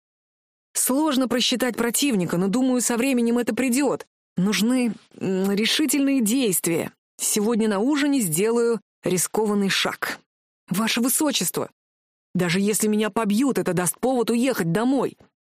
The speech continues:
Отец придет в бешенство, но лучше так, чем торчать здесь". "Может, не стоит?" "Еще как стоит.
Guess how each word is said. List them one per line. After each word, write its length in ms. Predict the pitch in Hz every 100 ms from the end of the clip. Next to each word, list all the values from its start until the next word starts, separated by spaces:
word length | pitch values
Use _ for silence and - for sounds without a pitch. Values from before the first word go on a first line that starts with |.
| -
Отец 320 | 214 220 294
придет 260 | - 269 240
в 60 |
бешенство, 460 | 220 330 247 220 208
но 100 | 226
лучше 260 | 277 - 269
так, 260 | 330 220
чем 200 | - 208
торчать 380 | 214 226 262 185
здесь". 420 | 160 233 190 - - _ _ _ _ _ -
"Может, 320 | 226 220 220
не 80 | 233
стоит?" 500 | - 269 254 160 - _ _ _ _ _
"Еще 380 | - 196 - 233
как 300 | 185 240 208
стоит. 500 | - - 233 156 -